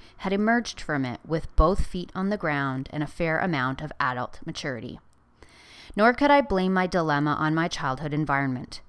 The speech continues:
I couldn't have chosen more loving and conscientious parents. I was given every advantage in a well-ordered home.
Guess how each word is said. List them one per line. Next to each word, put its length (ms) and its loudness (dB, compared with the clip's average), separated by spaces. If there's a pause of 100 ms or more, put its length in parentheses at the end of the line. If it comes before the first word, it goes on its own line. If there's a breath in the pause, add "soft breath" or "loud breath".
(120)
I 100 -2
couldn't 300 2
have 140 -4
chosen 460 -2
more 420 4
loving 480 -2
and 140 -6
conscientious 880 -6
parents. 600 -6 (480 loud breath)
I 60 -4
was 140 -2
given 300 2
every 300 2
advantage 600 -2
in 100 0
a 80 2
well-ordered 680 -2
home. 440 0